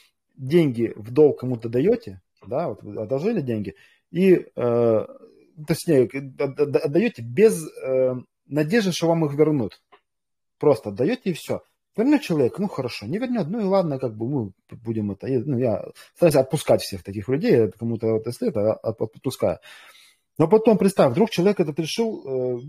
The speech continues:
вернуть, да, и ты такой смотришь, опа, вот те деньги пришли, ты, «о, классно, ты уже их не ожи-, не ждёшь, а они пришли!» И то же самое здесь.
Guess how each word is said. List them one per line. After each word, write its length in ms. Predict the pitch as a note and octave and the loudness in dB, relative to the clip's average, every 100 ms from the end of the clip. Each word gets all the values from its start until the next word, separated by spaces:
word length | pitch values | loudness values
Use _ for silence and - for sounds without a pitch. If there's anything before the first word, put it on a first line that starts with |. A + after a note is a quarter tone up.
| E3+ | -4
вернуть, 380 | A3 F#3+ A2 | -2 -2 -4
да, 200 | G2 G3+ | -6 -8
и 20 | D#3 | -6
ты 120 | D#3 | -6
такой 240 | D#3+ D#3 | -4 -6
смотришь, 240 | D#3 G#3 - _ _ | -4 -6 -8 _ _
опа, 220 | G3 G3 D3+ | -2 4 4
вот 180 | D#3+ | 4
те 60 | - | 0
деньги 260 | D#3+ C#3 B2 | 2 2 0
пришли, 340 | B2+ A2 A2+ | -4 -8 -6
ты, 100 | G#2+ - | -6 0
«о, 340 | F3+ C#3 A2 - _ | 4 4 4 -6 _
классно, 540 | - C#3+ C3+ - B2 - _ _ - | 0 2 2 -2 -16 -18 _ _ 0
ты 60 | |
уже 180 | F3+ F3 | 2 4
их 140 | E3+ | 2
не 80 | D#3+ | 0
ожи-, 200 | D#3 D3 | -2 -2
не 220 | D3+ D#3+ | -2 -2
ждёшь, 380 | D#3+ E3 A#3 B3 _ - | -2 0 0 0 _ -8
а 80 | A#2+ | -2
они 160 | D#3+ | -2
пришли!» 480 | F#3 F3+ - G2 F2 _ _ _ - | -2 -6 -10 -12 -14 _ _ _ -20
И 60 | |
то 140 | A#2 G#3 | -6 -4
же 60 | |
самое 320 | F#3 G#3 F#3+ F3+ | 0 0 2 0
здесь. 420 | D3+ C3 G2 | 0 -2 -2